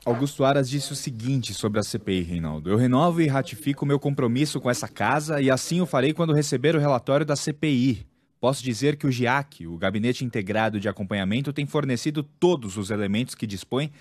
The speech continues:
à C P I da covid, exatamente para que a C P I tenha as informações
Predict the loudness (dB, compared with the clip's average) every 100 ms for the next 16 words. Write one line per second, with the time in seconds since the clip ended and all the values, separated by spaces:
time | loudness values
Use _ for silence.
0 | -20 -4 -2 0 -2 0 0 0 0 -2
1 | -2 -2 -2 -2 0 -2 -2 -4 -4 -4
2 | -4 -2 -2 -2 -2 -4 -4 -4 -2 -2
3 | -2 -2 -2 -2 -2 0 0 -2 -4 -4
4 | -6